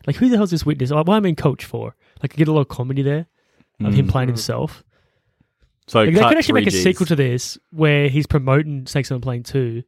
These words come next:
Speaker 2: Oh, that'd be cool, yeah.
Speaker 1: And
Speaker 2: But
Speaker 1: it's
Speaker 2: it's, like,
Speaker 1: him.
Speaker 2: super meta.
Speaker 1: Yeah, it's really meta. Yeah, that'd be funny. But
Speaker 2: And, like, someone,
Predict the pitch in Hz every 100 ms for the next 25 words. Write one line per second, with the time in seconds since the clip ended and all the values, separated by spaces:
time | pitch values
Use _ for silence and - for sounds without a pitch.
0 | _ _ _ - 139 147 139 127 110 95
1 | - 135 180 - 151 139 98 104 113 95
2 | - 139 113 - 147 139 131 113 101 98
3 | 90 - _ _ _ _ _ - 143 113
4 | 147 143 131 123 110 - 127 120 131 -
5 | 120 - _ _ _ _ _ - 113 110
6 | 107 104 - 117 113 113 110 104